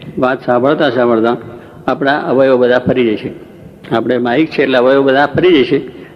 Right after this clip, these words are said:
જેમ સ્વામી કહે, જેમ ગીરનું સેવન કોઈ કરે તેના અવયવ ફરે. ગીરની અંદર આપણું ગીરનું જંગલ છે જુનાગઢ પાસે, અને ત્યાં પાન-, માણસો જાય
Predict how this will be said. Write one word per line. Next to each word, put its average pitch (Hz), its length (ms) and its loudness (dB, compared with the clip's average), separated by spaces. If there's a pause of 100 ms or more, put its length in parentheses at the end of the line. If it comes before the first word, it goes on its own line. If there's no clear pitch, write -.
(120)
જેમ 131 120 0
સ્વામી 127 220 0
કહે, 143 140 0
જેમ 131 260 2
ગીરનું 135 500 2
સેવન 139 380 0
કોઈ 131 240 0
કરે 127 280 0
તેના 127 380 0
અવયવ 123 340 0 (640)
ફરે. 120 260 2
ગીરની 127 480 2
અંદર 131 280 0
આપણું 127 260 0
ગીરનું 120 320 0
જંગલ 120 300 0
છે 151 540 -2
જુનાગઢ 120 380 0
પાસે, 113 320 -2 (600)
અને 143 140 2
ત્યાં 139 400 -2 (680)
પાન-, 135 300 -2 (120)
માણસો 131 420 0
જાય 131 280 0